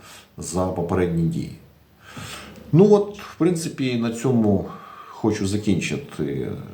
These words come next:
ситуацію з дронами, і суспільний тиск обов'язково.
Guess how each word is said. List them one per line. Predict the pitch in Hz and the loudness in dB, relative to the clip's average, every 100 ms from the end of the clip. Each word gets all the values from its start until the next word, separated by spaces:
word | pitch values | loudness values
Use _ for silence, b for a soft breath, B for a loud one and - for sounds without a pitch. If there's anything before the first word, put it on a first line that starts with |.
| - - B B B _ - | -18 -20 B B B _ -20
ситуацію | - - 92 135 165 - 107 92 85 80 | -6 -2 2 2 2 0 0 0 0 -4
з | - - 85 82 - 98 | -8 -6 -4 -2 -2 2
дронами, | 113 139 123 107 98 90 - - | 4 4 2 2 2 0 -6 -8
і | 85 85 80 - - - - - | -6 -2 -4 -4 -10 -14 -18 -10
суспільний | - - 156 127 110 | -6 4 6 6 4
тиск | - 143 - | 2 -2 -2
обов'язково. | 95 92 - - - - | -2 -2 -4 -10 -14 -16